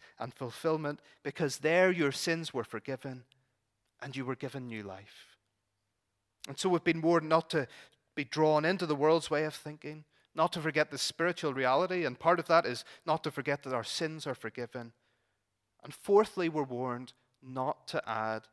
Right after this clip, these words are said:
to the gospel. The Colossians were surrounded by people who were adding to the gospel. Sure, you know Christ,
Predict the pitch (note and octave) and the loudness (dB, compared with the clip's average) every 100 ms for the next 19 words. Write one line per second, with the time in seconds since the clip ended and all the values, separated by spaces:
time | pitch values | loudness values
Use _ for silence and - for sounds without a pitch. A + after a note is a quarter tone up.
0 | _ - A2+ A#2 G#2 G2 - - B2 B2 | _ -18 -16 -10 -8 -8 -12 -12 -14 -16
1 | _ _ _ _ - - _ _ _ _ | _ _ _ _ -20 -20 _ _ _ _
2 | - - E3 - E3+ G3 G#3 D#3 - - | -20 -10 -6 2 2 4 2 0 -2 -10
3 | - - D#3 C#3 - - - D#3 D3 D3 | -16 0 0 0 -6 -2 2 2 4 4
4 | F3+ F#3 E3 C3+ - D3 C3+ B2+ B2+ A#2+ | 4 2 2 2 -2 -4 -4 -4 -2 0
5 | - A2+ B2 C3 B2 A2 - _ - C3 | 0 0 0 -2 -6 -14 -20 _ -8 -8
6 | A#2+ - G2 - - A#2 G#2+ - _ _ | -6 -4 -4 -6 -6 -6 -6 -12 _ _
7 | _ _ _ _ _ _ _ - - G#3 | _ _ _ _ _ _ _ -6 0 2
8 | F#3 D3 C#3 - G#2+ A2+ - - | 2 -2 -4 -4 -6 -6 -14 -18